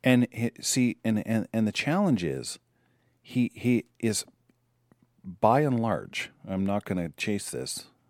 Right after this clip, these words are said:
<laughs> I'm not. I want to, but I'm not. Um, <laughs>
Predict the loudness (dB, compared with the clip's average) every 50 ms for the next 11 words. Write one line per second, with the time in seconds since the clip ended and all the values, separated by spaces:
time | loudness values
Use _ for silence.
0 | -20 _ -20 -20 _ _ _ _ _ _ _ _ -8 -8 -8 _ -10 -12 -8 -10
1 | -12 -12 _ -16 -18 -18 _ -16 -16 -16 -14 -18 -18 -18 -18 -20 _ -20 -20 _
2 | -16 -12 -12 -12 -12 -12 -16 -16 -16 -16 _ -20 -20 _ _ _ _ _ _ _
3 | _ _ _ _ _ _ _ _ _ _ -20 -18 -16 -16 -16 -16 -18 -2 2 2
4 | 4 4 4 2 2 2 0 0 0 0 -4 -8 2 4 4 6 6 4 4 4
5 | 2 0 -2 -6 -12 -20 _ _ _ _ _ -20 -20 -20 -20 -20 -20 -20 -20 _
6 | _ 2 4 4 6 4 2 0 -2 -8 _ _ _ _ _ _ _ _ _ _
7 | _